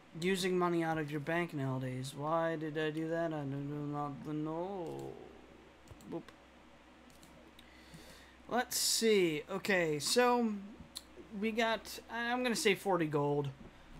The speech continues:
out of that transaction of pirates. I got golden chandelier,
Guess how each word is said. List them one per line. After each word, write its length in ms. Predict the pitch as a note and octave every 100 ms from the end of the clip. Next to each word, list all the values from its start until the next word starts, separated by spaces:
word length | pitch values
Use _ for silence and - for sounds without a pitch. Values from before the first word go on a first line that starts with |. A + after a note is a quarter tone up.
| -
out 220 | D3 D3+
of 140 | D3+ C#3+
that 220 | D3+ D3
transaction 760 | D#3+ D3+ C#3+ D3+ D3 C#3 E3
of 320 | D#3 C#3+ - -
pirates. 920 | E3 G3 D#4 D4+ - - - - - - - - - - - - - - - - - - - - -
I 220 | C#3 C3+ C3
got 240 | C3+ B2
golden 300 | D3 C#3 C#3
chandelier, 840 | C3 D3 C3+ B2+ D3 D#3 A#3 F#4